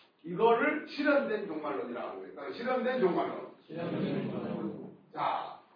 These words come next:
Speaker 1: 현재 우리는 하나님의 통치를 받고 있다. 이걸 현재적 종말론이라고 하는 거예요. 현재적 하나님의 나라. 하나님 나라는 현재 우리 안에 있다. 하나님 나라는 현재 우리 안에 있다.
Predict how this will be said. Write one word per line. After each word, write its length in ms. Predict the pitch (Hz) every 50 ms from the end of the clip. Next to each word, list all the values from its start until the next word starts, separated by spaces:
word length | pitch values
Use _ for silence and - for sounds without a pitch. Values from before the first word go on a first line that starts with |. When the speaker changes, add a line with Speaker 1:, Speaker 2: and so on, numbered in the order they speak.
| _ _
Speaker 1:
현재 300 | - 277 320 330 311 302
우리는 300 | 285 277 233 240 269 240
하나님의 420 | 226 262 269 294 294 285 285 285 277
통치를 360 | 269 285 277 - 247 - 254
받고 300 | - 233 240 - 320 311
있다. 340 | 302 - 254 226 - - 311
이걸 240 | 359 480 - - -
현재적 460 | 285 302 330 320 320 320 262 - 254
종말론이라고 560 | 247 247 226 202 196 190 175 170 160 151 151
하는 160 | 160 156 139
거예요. 240 | - - - - - - - - - _ _ _ _ _ -
현재적 440 | - 247 240 240 254 262 262 247
하나님의 360 | - 254 269 277 269 269 262 233
나라. 280 | - 190 - - -
하나님 300 | 233 269 285 285 285 277
나라는 320 | 262 247 254 262 254 226 185
현재 240 | 185 - - -
우리 180 | 208 196 - 269
안에 260 | 285 285 - - 233
있다. 340 | - - - - - - - - - - - - - -
하나님 280 | - 262 294 302 285
나라는 280 | 285 285 277 269 269 247
현재 220 | 226 - - 233
우리 260 | 214 175 180 233 - -
안에 300 | - 302 143 135 262 247
있다. 340 | 269 262 - - - -